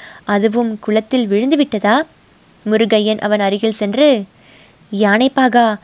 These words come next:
நல்ல வேளை பிழைத்து எழுந்து வந்தாய். அங்குசம் எங்கே?" என்று கேட்டான். ரேவதாசன் என்னும் கிரமவித்தன் முருகையனை ஏற இறங்க பார்த்துவிட்டு, "என்னப்பா கேட்கிறாய்?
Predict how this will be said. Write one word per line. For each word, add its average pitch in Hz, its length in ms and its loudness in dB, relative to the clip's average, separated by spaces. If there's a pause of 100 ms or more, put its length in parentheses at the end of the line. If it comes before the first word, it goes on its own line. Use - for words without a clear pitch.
(260)
நல்ல 202 360 0
வேளை 277 440 4
பிழைத்து 240 420 0
எழுந்து 262 280 2
வந்தாய். 233 460 2 (280)
அங்குசம் 247 440 0
எங்கே?" 302 420 2 (460)
என்று 220 320 0
கேட்டான். 202 540 0 (440)
ரேவதாசன் 277 760 2
என்னும் 233 420 -4
கிரமவித்தன் 233 680 0 (320)
முருகையனை 247 800 0
ஏற 214 300 2
இறங்க 233 320 0
பார்த்துவிட்டு, 208 800 0 (840)
"என்னப்பா 262 520 0
கேட்கிறாய்? 202 580 -4